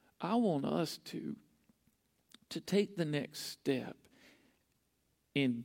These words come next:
being disciples who make disciples who then can make disciples. And you understand that. And that means he's told us to make disciples,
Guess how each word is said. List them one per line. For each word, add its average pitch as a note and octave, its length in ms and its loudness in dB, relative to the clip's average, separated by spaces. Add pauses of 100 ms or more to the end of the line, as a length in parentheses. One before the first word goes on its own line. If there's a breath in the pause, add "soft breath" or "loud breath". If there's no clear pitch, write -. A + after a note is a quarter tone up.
(120)
being A3 380 6
disciples A2+ 800 -2 (180 soft breath)
who F3+ 140 6
make D#3 420 6
disciples C3+ 760 2
who D3+ 160 4
then D3+ 240 2
can C3+ 340 2
make E3 340 4
disciples. A#2 600 0
And B2+ 140 0
you D#3 140 4
understand D#3 720 2
that. G#2 300 -2 (480 loud breath)
And C#3 180 4
that F#3+ 280 8
means C#3+ 520 0 (1080)
he's F3+ 220 6
told A3+ 320 6
us F3 140 4
to E3 120 2
make D3+ 240 6
disciples, C#3+ 760 2